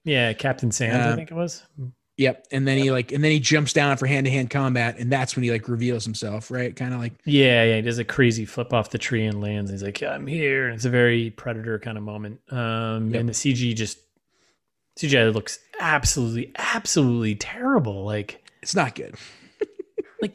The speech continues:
Speaker 1: terrible, terrible. Like, Alien Warfare was comical,
Speaker 2: Yeah.
Speaker 1: you know, and how bad it was, but it was, like, that was, like, almost border-, I mean,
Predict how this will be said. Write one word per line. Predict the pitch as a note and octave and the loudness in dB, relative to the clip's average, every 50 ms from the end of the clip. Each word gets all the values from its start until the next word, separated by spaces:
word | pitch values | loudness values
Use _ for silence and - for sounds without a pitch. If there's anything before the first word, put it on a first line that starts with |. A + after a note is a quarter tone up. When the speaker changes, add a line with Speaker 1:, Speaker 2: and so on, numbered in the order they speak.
| _ - - | _ -6 -4
Speaker 1:
terrible, | - - - - E4+ E4+ F4 F4 D4 G#3+ D3+ | -4 -4 -2 0 2 2 4 4 4 4 4
terrible. | B2 - B2+ A2+ G#2+ G#2 G2+ G#2+ G#2+ | 4 2 0 0 0 0 -2 0 2
Like, | A#2+ C3+ C3+ C3 - - - - - - - - - - - _ _ _ | 4 4 4 2 0 -8 -18 -18 -18 -18 -20 -20 -20 -20 -20 _ _ _
Alien | G#3+ A#3+ D#4 D#4+ A3+ D3+ C3+ | 6 8 8 8 8 8 8
Warfare | B2 B2 B2+ C3+ C3+ - F#3 E3 | 10 10 8 8 8 6 8 8
was | C#3 A#2 G#2 - | 8 8 6 4
comical, | - - - - C3 A#2+ B2 C3 B2+ - D#3+ D#3+ E3+ D#3+ D#3 - - - - G3 B3+ F#4 A4 A#4 - _ _ _ _ _ _ _ _ _ _ _ _ - _ _ _ _ | 0 -2 2 4 4 6 6 4 6 6 6 6 6 4 2 -4 -12 -14 -14 -12 -12 -10 -12 -14 -16 _ _ _ _ _ _ _ _ _ _ _ _ -20 _ _ _ _
Speaker 2:
Yeah. | - G3 | 6 6
Speaker 1:
you | F#3 F3 | 8 8
know, | F3 F3 F3 E3 - | 8 8 6 4 4
and | - E3 D#3 D3+ | 4 6 6 8
how | B2+ D#3+ D#3+ | 8 6 6
bad | D3 D3+ D3 D#3 | 6 6 6 6
it | E3 | 6
was, | E3 E3 E3+ D#3 | 6 6 6 6
but | D3 C3+ | 8 8
it | |
was, | C3 B2 | 8 8
like, | B2 A#2 A#2+ | 8 6 6
that | - B3 C#4 | 6 6 8
was, | C4 G#3 F3 | 8 8 8
like, | C#3+ - - - | 6 4 4 4
almost | D#3+ D3+ D3+ D#3 D#3 C#3+ B2+ | 6 6 8 8 8 8 8
border-, | C3 B2 B2 B2+ C#3+ | 8 8 8 8 6
I | - C3 | 4 2
mean, | A2+ A#2 A#2 A2 G#2+ | 2 2 2 0 0